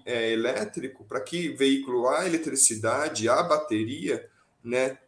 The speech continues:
não se torne um fantasma, né, um monstro. Então, assim, eu nunca vi nenhum relato de que explodiu uma bateria com veículo em funcionamento, né?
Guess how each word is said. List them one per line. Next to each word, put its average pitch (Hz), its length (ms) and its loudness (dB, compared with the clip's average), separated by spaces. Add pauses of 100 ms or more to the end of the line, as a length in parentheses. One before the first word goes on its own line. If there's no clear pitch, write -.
(100)
não 135 180 2
se - 220 2
torne 151 680 0 (600)
um 165 140 0
fantasma, 165 880 2 (520)
né, 123 280 -8 (220)
um 135 140 -2
monstro. 135 840 4 (360)
Então, 208 340 0
assim, 180 540 -2 (140)
eu 147 220 4
nunca 262 280 0
vi 196 120 0
nenhum 170 280 4
relato 143 540 6
de - 80 -10
que - 80 -10
explodiu 120 760 -4 (640)
uma 117 120 -4
bateria 110 480 0
com 123 140 -8
veículo 117 340 0
em 120 80 -4
funcionamento, 107 960 -4 (460)
né? 117 240 -6